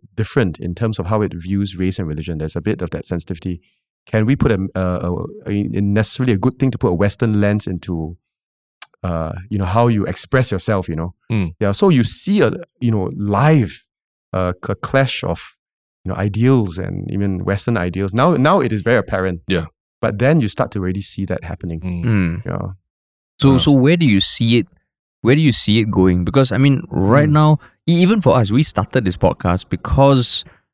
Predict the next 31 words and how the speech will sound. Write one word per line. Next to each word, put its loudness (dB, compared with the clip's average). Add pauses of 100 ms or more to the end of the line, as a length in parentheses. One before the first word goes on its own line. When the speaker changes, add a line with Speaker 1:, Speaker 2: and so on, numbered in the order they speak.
(160)
Speaker 3:
it -2
just 0
felt 4
like 2
the 4
media 6
was 0
getting 2
so 2
polarized. 0
Speaker 1:
Yeah. -4 (140)
Speaker 3:
It 4
was, 0 (200)
there's 4
social 2
media, 4
there's -2
mainstream 2
media, 4
there's 0
traditional 0
media, 4
and 4
it 4
was 2
just 2
an 2
overload 6
of, -2 (580)
of, 2 (360)
uh, 4